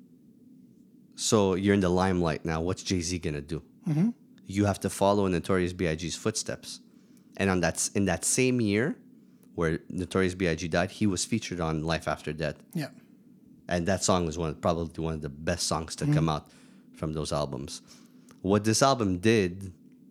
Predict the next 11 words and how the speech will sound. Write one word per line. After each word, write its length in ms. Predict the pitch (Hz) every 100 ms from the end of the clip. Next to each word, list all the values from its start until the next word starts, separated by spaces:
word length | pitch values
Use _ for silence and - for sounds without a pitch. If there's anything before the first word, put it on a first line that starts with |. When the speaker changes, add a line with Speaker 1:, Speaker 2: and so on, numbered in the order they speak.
| -
Speaker 2:
Volume 320 | - - 139
Speaker 1:
was 60 | 139
Speaker 2:
one, 320 | 139 139 135
uh, 200 | 131 135 135 - - - - - - - - -
Speaker 1:
the 80 | 92
Speaker 2:
say 80 | 180
the 100 | 170
names 280 | 160 156 -
'cause 200 | 156 139
we're 60 | 143
gonna 260 | 147 143